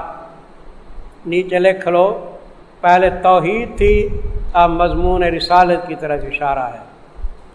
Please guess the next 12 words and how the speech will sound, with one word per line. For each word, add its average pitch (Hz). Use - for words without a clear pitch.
اے 180
ہمارے 165
پروردگار، 156
بے 180
شک 165
ہم 151
نے 147
سنا 147
منادی 151
کو 208
جو 175
ندا 180